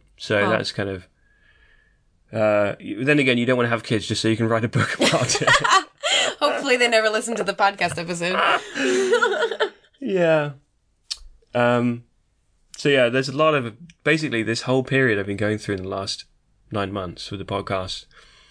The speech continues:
Speaker 1: really can't overstate how big it's been for me, because I've gone from being someone who was like, "Oh,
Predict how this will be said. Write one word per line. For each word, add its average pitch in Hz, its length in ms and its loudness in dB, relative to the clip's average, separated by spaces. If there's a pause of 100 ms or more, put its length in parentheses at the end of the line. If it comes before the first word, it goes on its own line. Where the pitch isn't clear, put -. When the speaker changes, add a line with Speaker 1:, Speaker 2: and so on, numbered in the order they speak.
(400)
Speaker 1:
really 120 320 2
can't 110 220 0
overstate 101 460 -2
how 95 100 -6
big 95 200 -2
it's - 120 -8
been 92 200 -8
for - 120 -12
me, 87 240 -10 (160)
because 104 200 -4
I've 101 140 -6
gone 113 180 0
from 113 160 -4
being 104 200 0
someone 104 260 -2
who 104 140 -4
was 98 160 -4
like, 98 200 -4
"Oh, 185 280 0